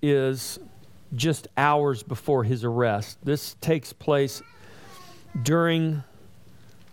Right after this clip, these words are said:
the, um, during the Last Supper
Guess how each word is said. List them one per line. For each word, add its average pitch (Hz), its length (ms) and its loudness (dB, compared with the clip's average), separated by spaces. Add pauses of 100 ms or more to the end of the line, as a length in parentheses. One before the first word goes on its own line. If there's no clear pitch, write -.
(120)
the, 131 440 2
um, 123 560 0 (2750)
during 165 260 4
the 151 80 2
Last 147 360 2
Supper 147 520 2